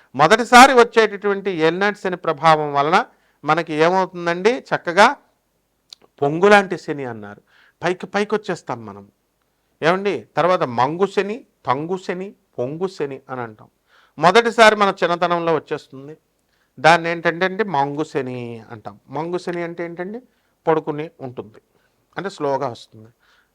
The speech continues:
రెండోసారి ఎవ్వరికైనా సరే ఏలినాటి శని, పొంగు శని అంటే మంచి యవ్వనంలో ఉంటాడు,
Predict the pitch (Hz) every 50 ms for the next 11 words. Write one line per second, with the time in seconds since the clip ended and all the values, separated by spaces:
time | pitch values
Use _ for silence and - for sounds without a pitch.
0 | _ 127 151 180 214 240 262 262 247 254 240 208 196 180 170 165 156 156 - _
1 | _ 202 240 233 226 196 196 196 196 196 202 196 196 196 185 180 170 165 160 170
2 | 175 170 165 - 170 165 160 - 156 151 151 156 147 - 147 147 156 170 160 147
3 | 151 165 - - 147 135 131 127 147 160 170 170 170 170 160 151 147 143 - 156
4 | 180 202 202